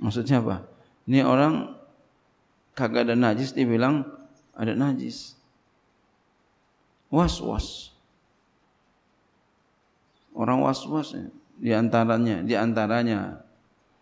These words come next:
Jemurannya pakaian ditaruh tinggi banget, nggak boleh yang angkat kecuali dia yang angkat. <laughs> Kalau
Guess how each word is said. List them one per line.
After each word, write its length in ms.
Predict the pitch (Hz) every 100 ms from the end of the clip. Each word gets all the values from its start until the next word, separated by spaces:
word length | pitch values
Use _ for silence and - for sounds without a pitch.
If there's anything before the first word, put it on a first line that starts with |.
| _ _ _ _ -
Jemurannya 640 | 123 131 131 127 139 160
pakaian 400 | 147 131 131 139
ditaruh 360 | 147 139 139 139
tinggi 560 | 147 147 143 156 156
banget, 300 | 147 135 135 - -
nggak 220 | 127 127
boleh 240 | 131 135
yang 200 | 135 147
angkat 160 | 147 143
kecuali 360 | 143 135 135 131
dia 280 | 135 127 107
yang 320 | 110 113 113
angkat. 160 | 107 95 - _ _ _ _ _ _ _ _ _ _ _ _ _ - - - -
<laughs> 800 | - 196 165 151 143 131 131 104 - - - -
Kalau 200 | -